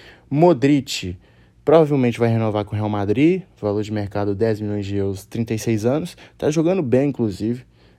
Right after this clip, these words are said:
essa temporada. Juan Cuadrado, lateral direito da Juventus, trinta e três anos, dez milhões de euros, acho que ele vai acabar renovando também. O Christian Pavón, do Boca Juniors, não vai renovar com o time argentino,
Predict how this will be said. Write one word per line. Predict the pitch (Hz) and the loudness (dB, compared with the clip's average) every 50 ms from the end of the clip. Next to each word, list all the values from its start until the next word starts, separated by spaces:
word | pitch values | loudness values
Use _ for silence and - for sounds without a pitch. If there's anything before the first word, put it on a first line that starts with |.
| _ - | _ -16
essa | 98 - 110 98 | -12 -8 -8 -8
temporada. | - 110 104 101 101 98 92 95 113 135 143 139 - _ - - - - - - - - | -8 -8 -8 -6 -6 -6 -4 -4 -4 -6 -6 -8 -12 _ -20 -20 -20 -20 -20 -20 -20 -20
Juan | - - - 139 160 175 180 | -12 -2 2 4 4 6 4
Cuadrado, | 170 - 175 156 143 127 123 123 117 113 107 110 | 4 4 6 6 6 6 4 4 4 4 4 4
lateral | 110 110 113 - 120 110 107 110 107 | 2 2 2 2 0 0 0 0 -2
direito | 101 101 107 107 104 98 - 101 | -2 -2 -2 -2 -2 -2 -4 -4
da | 95 107 110 | -2 0 0
Juventus, | 107 104 110 95 95 101 104 123 123 - 135 131 - - - - _ - - _ _ _ _ _ _ _ _ _ _ | 0 -2 -4 -4 -2 -2 -2 -2 -4 -6 -12 -14 -14 -16 -20 -20 _ -20 -20 _ _ _ _ _ _ _ _ _ _
trinta | - 135 147 151 147 | -2 0 0 2 0
e | 131 | -2
três | 120 - 123 123 117 104 107 | 0 0 0 0 0 0 0
anos, | 110 107 101 104 101 95 - - - - - _ - | -2 -2 -2 -4 -6 -8 -10 -18 -20 -20 -20 _ -14
dez | - 110 113 139 143 139 131 120 | -12 -6 -2 0 2 2 2 0
milhões | 127 117 113 110 110 110 104 | 0 -2 0 -2 -2 -4 -4
de | 107 113 | -4 -2
euros, | 120 139 156 160 143 | 0 0 0 0 0
acho | 143 135 127 - | -2 -4 -6 -4
que | - 143 | -4 -4
ele | 131 | -2
vai | 131 127 | -2 -2
acabar | 127 - 123 117 113 110 | -4 -2 -4 -2 -2 -2
renovando | 107 107 107 110 107 95 107 107 101 101 | -4 -4 -4 -6 -6 -6 -6 -8 -8 -8
também. | 98 113 107 104 104 117 147 - - _ _ _ _ _ _ _ _ _ _ _ _ _ _ _ _ - - - - - - _ _ _ - | -8 -8 -8 -8 -10 -10 -12 -16 -20 _ _ _ _ _ _ _ _ _ _ _ _ _ _ _ _ -20 -20 -20 -20 -20 -20 _ _ _ -6
O | 135 123 | -6 -6
Christian | 123 - 175 190 180 - 190 175 | -4 -4 -4 -4 -2 -2 -2 -2
Pavón, | 170 - 160 143 120 117 120 127 123 113 101 98 - _ _ _ - | 2 2 2 2 2 0 0 0 0 -2 -4 -8 -14 _ _ _ -8
do | 120 123 | -6 -4
Boca | 120 120 120 120 - 117 | -2 -2 -4 -4 -4 -6
Juniors, | 107 104 123 147 160 165 160 160 - - - _ _ - | -4 -4 -4 -2 -2 -4 -4 -6 -10 -20 -20 _ _ -6
não | 113 120 135 151 | -2 0 0 2
vai | 135 139 135 | 2 2 0
renovar | 123 123 117 117 110 104 104 113 123 139 127 | 0 -2 -2 -2 -2 -2 -2 -2 -4 -4 -8
com | - - 113 | -8 -10 -8
o | |
time | 104 - 110 107 | -8 -8 -8 -6
argentino, | 107 104 98 104 98 95 - 123 135 151 156 151 | -6 -6 -8 -10 -10 -10 -8 -6 -6 -4 -6 -6